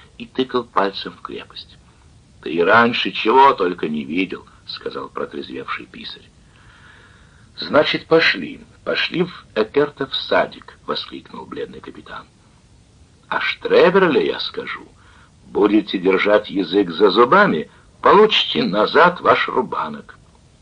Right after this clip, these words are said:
Ведь это, если он донесет на нас. Я просто не знаю, что это будет».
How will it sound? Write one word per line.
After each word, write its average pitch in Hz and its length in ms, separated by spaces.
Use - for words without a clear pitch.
Ведь - 240
это, 160 320
если 85 320
он 78 160
донесет 78 640
на 196 100
нас. - 360
Я - 60
просто - 340
не 110 140
знаю, 120 400
что - 220
это 120 180
будет». 90 320